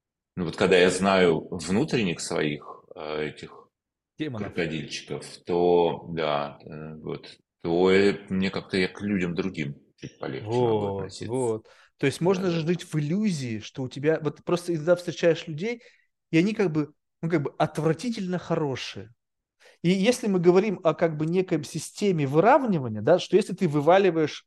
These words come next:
Speaker 2: на стол мне сейчас все свои найсовости, то ш-, чем они уравновешиваются? Ну, то есть либо это ложь, и ты просто вбрасываешь какие-то теги, коим ты не являешься, либо если же ты органически такой классный и хороший,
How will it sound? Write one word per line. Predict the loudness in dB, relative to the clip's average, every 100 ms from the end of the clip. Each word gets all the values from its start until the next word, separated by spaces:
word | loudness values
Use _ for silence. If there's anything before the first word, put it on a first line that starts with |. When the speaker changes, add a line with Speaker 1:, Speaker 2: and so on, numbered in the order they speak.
| -8
Speaker 2:
на | -4 -4
стол | -4 4 4 4
мне | 0 -2 -4
сейчас | -2 2 2 0
все | 2 2
свои | 2 -2 -2
найсовости, | 2 4 4 0 -6 -6 -8 -10 -10 -10 _ _ _ _ _ _ _ _ _ _ _
то | -4
ш-, | -4 -2
чем | 4 4 4
они | 0
уравновешиваются? | 0 0 0 0 -2 -4 -12 -16 -20 _ _ _ _ _ 4
Ну, |
то | 4
есть | 6
либо | 8 10
это | 10 8
ложь, | 8 8 6 2 -10 _ -4
и |
ты | 0 2
просто | 4 2 0
вбрасываешь | -2 6 8 8 4 0 0
какие-то | -4 -2 2 2
теги, | 6 4 4
коим | 2 4 4 2
ты | -4
не | -2
являешься, | 2 4 2 0 -16 _ _ -4
либо | 0 2 4
если | 6 4 4
же | 2 4
ты | 4
органически | 4 2 0 -2 -8 -10
такой | -6 -2 0
классный | 6 6 6 -2
и | -2
хороший, | 4 4 4 0